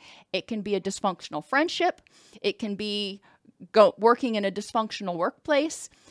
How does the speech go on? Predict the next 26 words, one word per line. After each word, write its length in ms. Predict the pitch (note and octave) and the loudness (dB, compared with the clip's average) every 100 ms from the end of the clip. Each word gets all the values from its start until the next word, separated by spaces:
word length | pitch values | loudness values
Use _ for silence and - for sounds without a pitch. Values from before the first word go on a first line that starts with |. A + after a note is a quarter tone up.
| - _ | -20 _
or 220 | A3 A3+ - | 4 4 0
even 340 | C4+ C4+ B3+ | -2 0 2
working 360 | A#3+ C#4 D4 B3+ | 4 4 2 0
in 120 | A3+ | 0
a 40 | |
workplace 640 | G3+ A3+ - - A3+ A3+ G3 | 2 0 0 -2 -2 -2 0
where 460 | A3 G#3+ G#3+ G#3 - | 2 4 4 4 0
it's 200 | G3+ - | -4 -4
your 200 | G3+ G3+ | -4 -4
job 640 | E3 F3 B3+ C#4 E3+ F3 - _ _ _ _ _ _ _ _ _ _ | -2 2 6 6 4 -2 -16 _ _ _ _ _ _ _ _ _ _
to 240 | - C4 A3 | -4 -4 -4
take 280 | - B3+ - | 0 0 0
care 320 | B3 A3+ A3+ | 2 4 6
of 160 | G#3+ | 2
people 440 | - G#3+ G3+ G3 G3 | -2 -10 -2 0 0
who 260 | F#3+ G#3+ | -2 0
are, 400 | G3 G3 G3 G3 - _ G3+ | 4 6 6 4 -4 _ -4
at 120 | F#3 | -2
least 260 | G3+ A3 - _ | -4 -8 -12 _
temporarily, 840 | - A#3+ - F#3 G#3+ A#3+ F#3 E3+ F#3+ - - _ - | 0 0 2 4 4 4 2 0 -4 -10 -20 _ 0
unable 440 | A#3 A3 G#3 G3 | 0 2 0 -2
to 120 | F#3 F3 | -6 -6
take 240 | G3 - | -4 -4
care 240 | - E3+ | -4 -2
of 100 | E3 | -2
themselves. 800 | D#3 D#3 - D3+ - - - - | -4 -10 -6 -6 -6 -10 -18 -20